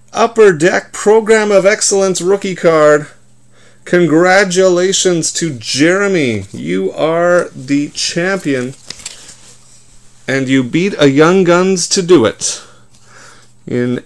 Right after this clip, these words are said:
dramatic fashion. Jeremy, congrats. Ed Vett is going to get a satellite chance into the Pack Wars Tournament of Champions. But Jeremy,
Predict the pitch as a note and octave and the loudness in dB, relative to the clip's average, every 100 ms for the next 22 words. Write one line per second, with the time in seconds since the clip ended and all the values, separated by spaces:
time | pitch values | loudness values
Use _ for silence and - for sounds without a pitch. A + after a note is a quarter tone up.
0 | - A#2+ B2 C3 A#2+ C#3 F3+ F3+ - D3 | -12 -6 -2 -2 -2 -4 -4 -6 -6 -6
1 | C#3 - G#2+ F#2+ F2 A2+ F3+ G#3+ F3 A#2 | -6 -8 -10 -12 -14 -8 -8 -6 -6 -8
2 | F2+ C#3+ C3+ B2+ D3+ F#3+ - - - - | -10 -12 -10 -8 -8 -8 -12 -14 -14 -14
3 | - - - - - - - E3+ C3+ E3+ | -18 -20 -20 -20 -20 -14 -8 -8 -4 -4
4 | F3+ C#3+ B2 D3 C#3+ C3 C3+ C3 A2+ - | -4 -10 -8 -8 -8 -10 -8 -8 -8 -8
5 | E3 E3+ E3 D3 C#3+ E3+ E3 F#3 E3 C3 | -6 -6 -8 -10 -12 -14 -12 -14 -14 -16
6 | B2+ B2+ - E3 D#3+ E3 D3 C#3 - F3+ | -16 -16 -14 -14 -14 -14 -12 -12 -14 -14
7 | E3 D3 C3+ - - F3 F3 F#3+ F#3 A3 | -12 -14 -14 -18 -14 -12 -12 -14 -16 -16
8 | - - - - - - - _ - C3 | -20 -20 -20 -20 -20 -20 -20 _ -6 -6
9 | B2 - - - A2+ A2 C#3 G3 F#3+ B2 | -6 -14 -20 -20 -20 -12 -10 -10 -10 -12
10 | A#2 | -14